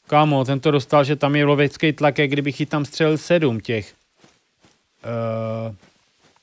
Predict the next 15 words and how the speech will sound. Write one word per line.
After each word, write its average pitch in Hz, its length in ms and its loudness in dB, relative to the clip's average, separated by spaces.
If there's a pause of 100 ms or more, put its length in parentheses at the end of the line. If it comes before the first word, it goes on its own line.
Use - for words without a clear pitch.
(220)
pakoňů. 113 500 -4 (960)
Mhm, 139 420 -4 (220)
takže 143 420 -2 (200)
schválně 127 340 -4
se 139 140 -8
tady 147 220 -4
podívám, 131 720 -8
mám 131 220 -6
tam 139 200 -6
nastavenou 131 720 -6
Danušku, 131 500 -6
jo, 110 320 -6
úkoly 135 340 -6
od 110 160 -8
Danušky. 147 840 -6